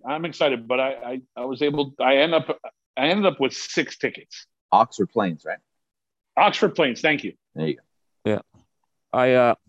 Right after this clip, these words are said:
Speaker 3: I went to Montreal, um, in eighty-eight. It, it's a, it's a pa-, it was a party. I was in college then.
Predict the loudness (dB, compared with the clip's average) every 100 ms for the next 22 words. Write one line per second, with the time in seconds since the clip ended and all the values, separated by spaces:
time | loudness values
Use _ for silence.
0 | _ _ _ _ 0 2 0 -2 -2 -2
1 | 0 0 0 -2 _ _ _ _ _ _
2 | _ _ _ -2 2 2 2 0 -2 -8
3 | _ -8 -6 -2 0 2 0 0 -4 -2
4 | -4 -8 -18 _ -8 -8 -8 -12 -8 -8
5 | -8 -8 -2 0 0 -2 -6 -2 0 2
6 | -2 -6 -12